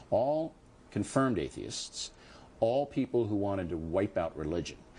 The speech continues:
Now, I know you can point to the Crusades and you can point to Al-Qaeda right now.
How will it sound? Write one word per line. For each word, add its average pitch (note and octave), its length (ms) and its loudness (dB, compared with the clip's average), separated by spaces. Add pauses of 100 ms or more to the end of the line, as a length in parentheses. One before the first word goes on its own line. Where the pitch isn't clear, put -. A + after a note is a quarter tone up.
(160)
Now, A2 160 6
I A2+ 100 4
know C3 120 4
you C3+ 160 2
can C3+ 180 0
point A2 360 0
to - 80 -6
the A2 80 -2
Crusades F#2+ 760 0
and F2 80 -2
you F2 100 -2
can F2+ 120 -2
point G2+ 280 -2
to E2+ 100 4
Al-Qaeda A2 500 2
right A#2 200 2
now. C#3+ 220 -2